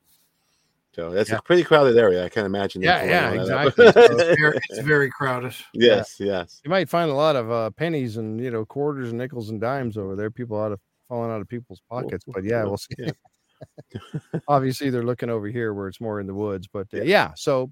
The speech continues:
Speaker 2: but good stuff that they're looking for. Um, and that is where they find, uh, whoops. And I, I, I grabbed this shot because you can see there's the back of the, some of the buildings right there.
Speaker 1: Yep.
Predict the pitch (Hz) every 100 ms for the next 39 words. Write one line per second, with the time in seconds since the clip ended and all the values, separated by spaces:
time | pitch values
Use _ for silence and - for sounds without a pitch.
0 | - 139 160 151 156 - 147 147 117 110
1 | 107 135 - 101 - 95 92 _ _ _
2 | _ - 127 131 131 127 135 190 208 190
3 | 190 135 127 135 123 113 107 107 131 117
4 | 113 117 120 - 117 110 104 110 139 -
5 | _ _ _ _ 101 107 107 104 101 -
6 | 165 - 156 214 202 160 156 160 147 254
7 | 254 156 - 156 139 98 110 - 123 147
8 | 143 113 202 139 165 156 135 113 127 135
9 | 143 131 107 101 98 156 123 92 135 160
10 | 113 92 101 104 - 139 110 90 - _
11 | - 98